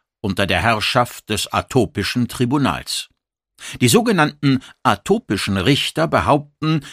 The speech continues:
nur sie und ihre militärische Macht könnten den Frieden in der Milchstraße sichern. Wollen Peri Rodan und seine Gefährten gegen diese Macht vorgehen, müssen sie herausfinden, woher die Richter überhaupt kommen.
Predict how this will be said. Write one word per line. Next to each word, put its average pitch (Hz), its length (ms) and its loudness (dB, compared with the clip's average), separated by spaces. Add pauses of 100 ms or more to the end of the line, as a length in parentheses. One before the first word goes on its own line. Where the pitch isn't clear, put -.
(100)
nur 156 400 6
sie 120 540 0
und 95 220 -4
ihre 113 260 2
militärische 107 800 2
Macht - 440 0
könnten 135 380 0
den 143 160 2
Frieden 117 540 0
in 98 140 -2
der 101 120 0
Milchstraße 90 760 -2
sichern. 78 440 -6 (1300)
Wollen 127 320 2
Peri 131 300 4
Rodan 139 440 2
und 98 140 0
seine 90 220 -2
Gefährten 117 580 0
gegen 98 320 -2
diese 113 320 2
Macht 110 360 0
vorgehen, 127 640 4 (320)
müssen 143 440 2
sie 151 220 2
herausfinden, 117 1000 0 (200)
woher 107 440 4
die 95 160 -2
Richter 95 540 -2
überhaupt 85 600 0
kommen. 78 400 0